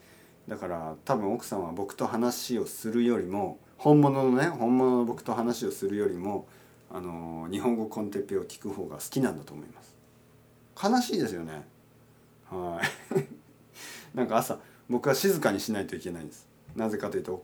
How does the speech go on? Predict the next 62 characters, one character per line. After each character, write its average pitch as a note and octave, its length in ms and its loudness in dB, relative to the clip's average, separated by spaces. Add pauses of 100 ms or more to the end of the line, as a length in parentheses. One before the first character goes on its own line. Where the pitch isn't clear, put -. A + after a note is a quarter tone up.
(120)
奥 - 160 -4
さ - 120 -8
ん F2+ 60 -8
が E2+ 100 -8
日 G2+ 120 -4
本 G#2+ 140 -2
語 G#2 80 -4
コ G2+ 140 -4
ン F#2+ 80 -4
テ G2 80 -4
ッ G2 60 -8
ペ F#2+ 80 -4
を F2+ 60 -4
聞 A2 180 -6
い - 40 -4
て G#2+ 80 -4
る F#2+ 120 0
か - 100 -12
ら。 - 60 -14 (400)
な B2 60 -4
ん - 20 -4
か B2+ 60 -4
自 C#3+ 180 2
分 A3 240 8
に G#3+ 80 6
負 D#3 180 8
け D#3 120 2
た D#3 120 2
感 C3 200 6
じ A#2 60 4
で A#2 80 2
す - 100 -8
よ - 80 -14
ね。 - 140 -14 (640)
日 G#2 120 -4
本 D3 180 2
語 D3+ 120 2
コ C#3 140 -2
ン B2+ 100 4
テ B2 120 -2
ッ A2 100 -6
ペ A#2+ 100 -2
に G#2+ 120 0
負 F#2+ 140 0
け G#2 120 -4
た G2 140 -4
本 G2+ 220 -4
物 F#2 220 -4
の D#2+ 60 -8
テ - 80 -14
ッ - 60 -14 (100)
ペ。 - 180 -12 (440)
僕 F#3 200 -12
は、 - 140 -12
「あ E2+ 240 -16
ー、 E2+ 40 -20
ご F2+ 60 -16
め F#2 100 -14
ん、 D#2+ 60 -12
ご D#2 60 -14
め D#2 80 -16
ん。 D2+ 40 -20